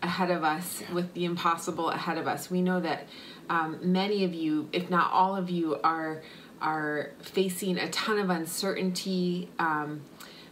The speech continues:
Speaker 1: we are grieving just the struggles that are around us in our world, in our country, in our communities, in our families. Um, we are all just really closely aware of, of just grief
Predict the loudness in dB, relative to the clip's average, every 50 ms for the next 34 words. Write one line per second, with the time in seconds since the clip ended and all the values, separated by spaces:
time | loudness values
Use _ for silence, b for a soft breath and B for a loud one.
0 | B -8 -2 -2 -2 0 0 0 -2 -2 -2 -4 -4 -4 -2 -2 -2 -2 -2 -2
1 | 0 0 2 2 2 2 0 -2 -4 -4 -2 0 0 0 0 -4 -6 -8 -8 -6
2 | -2 0 0 0 0 0 2 2 2 2 2 0 0 0 0 -2 -2 0 0 2
3 | 2 2 2 2 0 0 0 2 2 2 2 2 0 0 0 -2 -4 -6 -6 -4
4 | -2 0 0 0 0 2 2 2 4 4 2 2 2 2 0 0 -2 -2 -4 -4
5 | -2 -2 -2 -2 -2 -2 -2 -2 0 0 0 0 -2 -2 -4 -6 -6 -6 -2 0
6 | 0 2 4 2 2 2 0 -2 -2 -2 -4 -4 -4 -4 -4 -4 -4 -6 -4 -2
7 | 0 2 2 2 0 0 0 0 0 0 0 -2 -4 -8 -10 B B B B B
8 | B B B 0 0 2 2 0 -2 -4 -6 -8 -10 B B B B B B B
9 | B B -10 -4 -2 0 2 4 2 2 2 2 2 4 2 2 2 0 -2 -2
10 | -2 -6 -6 -6 -2 0 2 2 2 2 2 2 0 0 -2 -6 -10 -6 0 0
11 | 2 2 2 0 -2 -4 -2 0 2 2 2 2 2 2 2 2 2 2 2 0
12 | -2 -2 -2 -2 -2 -2 -2 -4 -6 -10 -14 -14 -8 -4 -4 -2 -2 -2 -4 -6
13 | -8 -10 -14 -16 -18 -18 -12 -6 -4 -4 -4 -4 -4 -4 -2 0 0 0 0